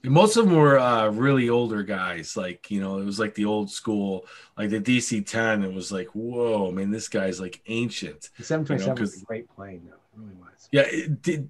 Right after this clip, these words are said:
Speaker 1: seven twenty-seven D C ten, like, I landed standing up a couple times in the D C ten during fog because we didn't realize we were that close to the ground because it was so
Speaker 2: <laughs>
Speaker 1: smooth. Like, we're trying to, like, dude, we're on the fucking ground. Like, it was just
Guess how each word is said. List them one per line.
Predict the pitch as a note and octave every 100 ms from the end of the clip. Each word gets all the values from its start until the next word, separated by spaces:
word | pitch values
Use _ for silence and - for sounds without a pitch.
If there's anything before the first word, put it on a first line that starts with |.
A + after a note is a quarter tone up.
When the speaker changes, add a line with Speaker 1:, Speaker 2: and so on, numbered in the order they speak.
| -
Speaker 1:
seven | - F3+ G#3
twenty-seven | G3 F#3 E3 D3+
D | B2 C3
C | C3+ C3
ten, | C3 B2
like, | A2 -
I | C3+
landed | C3+ C#3 C#3+ C3 G#2
standing | - C3 A#2+ A2+
up | A2+ G#2+
a | G2+
couple | A2 G#2+ G#2
times | G#2 G2 G2 A2+
in | G#2+
the |
D | G2+ G#2
C | - G2+
ten | - G#2 G2
during | G#2+ G2 F#2
fog | - C3+ A#2 F#2 - - - -
because | G#2+ B2 G#2+
we | B2+
didn't | C3 B2+
realize | C3 B2 A2+
we | B2
were | A#2
that | A2+
close | A#2+ A2+
to | A2
the | G#2+
ground | B2 D3+ C3 A2
because | G#2 G#2
it | -
was | -
so | C3+ B2 B2 B2
Speaker 2:
<laughs> | -
Speaker 1:
smooth. | B2+ C#3+ D3+ G#2+ F2+ - D#3+ -
Like, | B3+ C#3+ A#2
we're | B2+
trying | C3 C#3+ C#3+ -
to, | -
like, | C3+ A#2 - _ _
dude, | C3 A2+
we're | A#2+
on | C3
the |
fucking | A#2+ B2+ A#2 G#2
ground. | G2+ A#2 G2+ F2 _ _ -
Like, | G#2 G#2+
it | B2
was | B2+ A#2+ -
just | B2+ -